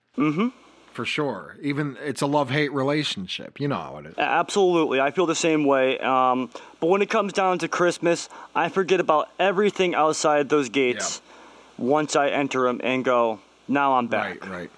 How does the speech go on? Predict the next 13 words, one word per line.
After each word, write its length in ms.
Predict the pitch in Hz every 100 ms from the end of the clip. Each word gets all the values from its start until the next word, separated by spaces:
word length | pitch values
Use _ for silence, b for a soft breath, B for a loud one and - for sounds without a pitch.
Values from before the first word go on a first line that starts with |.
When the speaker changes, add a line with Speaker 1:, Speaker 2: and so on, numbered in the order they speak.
| _ -
Speaker 1:
Every 540 | 165 165 160 180 185
single 500 | - 175 160 143 147
year 460 | 139 120 131 120 107
since 320 | - 139 120
I 280 | - 135 135 - -
remember 520 | 147 151 156 165 131
Christmas, 600 | - 196 208 113 107 - B B B B B -
Speaker 2:
Yep. 20 | 120
Speaker 1:
we 100 | 165
would 160 | 143
drive 320 | 120 127 120 117
through 220 | 147 135
there. 240 | 104 90